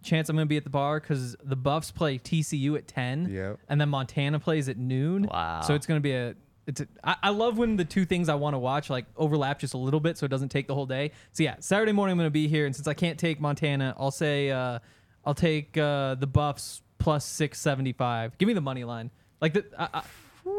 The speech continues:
Speaker 1: if, if we're gonna do it, like, I'm gonna buy the hype right now. Oh, and they're down to plus six fifty now. So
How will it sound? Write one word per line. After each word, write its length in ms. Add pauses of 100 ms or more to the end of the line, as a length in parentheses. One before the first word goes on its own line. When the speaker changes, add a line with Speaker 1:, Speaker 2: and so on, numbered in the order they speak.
(280)
Speaker 1:
if, 160
if 100
we're 100
gonna 200
do 180
it, 160
like, 320 (600)
I'm 120
gonna 140
buy 220
the 80
hype 200
right 160
now. 240
Oh, 140
and 80
they're 80
down 200
to 60
plus 220
six 180
fifty 260
now. 180
So 340